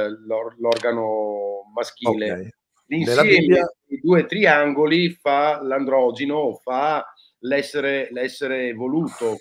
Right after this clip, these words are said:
Speaker 1: perché gli esseri dicono sopra le quattro, quin-, quinte, seste, insomma, dimensioni, eh, non hanno sesso,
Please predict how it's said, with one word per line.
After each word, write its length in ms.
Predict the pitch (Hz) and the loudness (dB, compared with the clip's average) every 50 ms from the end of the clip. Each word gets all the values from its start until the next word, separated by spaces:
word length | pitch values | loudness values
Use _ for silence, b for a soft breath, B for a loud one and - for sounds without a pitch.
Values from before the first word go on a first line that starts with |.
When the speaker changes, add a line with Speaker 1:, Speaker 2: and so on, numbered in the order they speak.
| _ _ | _ _
Speaker 1:
perché 440 | - 104 - - 127 127 123 123 120 | -12 -12 -8 -6 -4 -4 -4 -6 -4
gli 100 | 120 139 | -2 -2
esseri 500 | 147 143 - - 135 135 131 127 127 _ _ _ _ _ _ _ _ _ _ _ | -2 -2 -4 -6 -4 -4 -4 -4 -6 _ _ _ _ _ _ _ _ _ _ _
dicono 440 | _ 131 143 131 127 127 127 123 117 | _ -6 -6 -4 -2 -4 -4 -4 -4
sopra 360 | 104 - 139 139 - 135 135 | -4 -6 -8 -6 -2 -2 -2
le 240 | 131 123 113 - _ _ _ _ _ | -2 -2 -4 -8 _ _ _ _ _
quattro, 540 | - 131 139 139 - - _ - 120 120 117 | -2 -2 -2 -2 -4 -10 _ -12 -12 -12 -8
quin-, 340 | - 139 139 139 127 127 - _ _ _ - _ | -8 -6 -6 -6 -6 -8 -14 _ _ _ -20 _
quinte, 360 | - 135 135 135 123 127 120 | -8 -8 -6 -6 -6 -8 -10
seste, 520 | 110 - 127 127 127 127 _ - 110 107 107 | -8 -4 -6 -6 -6 -6 _ -8 -6 -6 -6
insomma, 420 | 107 95 87 - 123 120 117 110 104 101 | -6 -10 -10 -10 -8 -8 -8 -8 -10 -12
dimensioni, 1040 | _ 110 127 139 156 160 143 - - 127 120 120 120 127 139 147 147 147 147 - _ _ _ _ _ _ _ _ _ | _ -4 -2 0 0 0 0 -2 -6 -4 -4 -2 -2 -2 0 0 -2 -2 -6 -8 _ _ _ _ _ _ _ _ _
eh, 240 | - 120 120 117 | -8 -4 -4 -4
non 380 | 113 120 123 123 123 127 131 139 | -2 -4 -4 -4 -2 -2 0 2
hanno 260 | 143 139 135 147 170 | 2 2 2 0 -2
sesso, 920 | 170 170 - 147 139 135 - - - - - 143 151 160 170 170 170 - | -2 -2 -2 -2 -2 -2 -4 -6 -12 -4 0 2 2 2 2 -2 -4 -10